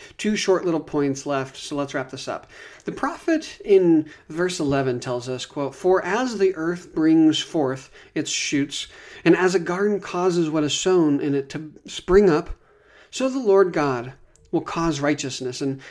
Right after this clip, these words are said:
praise to spring up before all the nations." I think Advent is such a wonderful time to talk about what we want to sow. And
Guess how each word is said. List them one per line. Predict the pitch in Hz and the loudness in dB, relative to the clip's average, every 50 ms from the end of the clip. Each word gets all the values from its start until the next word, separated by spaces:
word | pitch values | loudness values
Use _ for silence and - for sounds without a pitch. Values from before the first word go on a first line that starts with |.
| - _ | -20 _
praise | - - 196 202 196 202 208 208 208 202 - - - _ _ - | -2 4 6 8 10 10 10 8 6 2 0 -6 -14 _ _ -10
to | - 165 | -6 -4
spring | - - 339 330 - 214 214 208 202 | -4 -4 -2 2 2 4 4 4 4
up | 190 185 185 185 - - _ | 2 2 0 -4 -8 -14 _
before | - 165 - - - 170 160 156 151 147 151 | -12 -12 -12 -10 -6 -4 -2 -2 -2 -2 -4
all | - 151 147 139 139 | -6 -6 -6 -4 -4
the | 135 127 | -4 -4
nations." | 120 120 120 117 - - - - - - - - _ - - - - - - | -6 -6 -8 -10 -10 -12 -14 -14 -14 -16 -18 -20 _ -20 -20 -20 -12 -10 -2
I | |
think | 208 254 339 330 - - | 2 4 4 4 2 0
Advent | 139 147 165 170 160 151 143 135 135 135 135 - - _ _ _ _ _ _ _ - | -4 -4 -4 -4 -4 -4 -4 -4 -4 -4 -8 -12 -18 _ _ _ _ _ _ _ -8
is | 180 | -6
such | - 269 269 - | -4 -4 -2 -2
a | 277 | -2
wonderful | 208 170 160 160 170 170 - 185 | 0 2 2 2 2 2 -2 -6
time | - - 165 151 147 147 139 | -8 -4 -2 -2 0 0 0
to | - - | -2 -4
talk | - 175 196 196 | -8 -10 -8 -8
about | - 202 185 175 156 - - | -6 -4 -4 -4 -4 -4 -6
what | - 165 151 160 190 202 - - | -6 -6 -4 -4 -6 -8 -6 -4
we | 190 190 180 | 0 0 2
want | 175 151 147 151 151 147 147 | 0 0 0 -2 -2 -2 -4
to | - 139 | -6 -6
sow. | - - - - 127 117 - - - - _ _ _ _ _ _ _ - - - _ - | -6 -6 -6 -4 -6 -6 -6 -8 -12 -16 _ _ _ _ _ _ _ -20 -20 -10 _ 0
And | 185 180 175 170 175 175 | 2 2 2 0 -2 -6